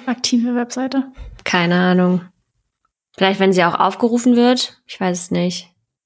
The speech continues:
Speaker 2: Aber wie misst man das dann?
Speaker 1: Mhm. Google kann das bestimmt messen.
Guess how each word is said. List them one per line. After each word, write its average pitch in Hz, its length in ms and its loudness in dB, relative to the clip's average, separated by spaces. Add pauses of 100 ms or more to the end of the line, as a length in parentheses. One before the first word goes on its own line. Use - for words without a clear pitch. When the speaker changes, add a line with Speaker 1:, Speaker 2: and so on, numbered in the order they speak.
(280)
Speaker 2:
Aber 175 160 2
wie 190 100 4
misst 196 300 0
man 180 160 0
das 175 180 -2
dann? 170 400 -4 (140)
Speaker 1:
Mhm. 233 480 2 (480)
Google 233 320 -2
kann 233 180 -6
das 220 140 -6
bestimmt 233 320 -10
messen. 247 400 -8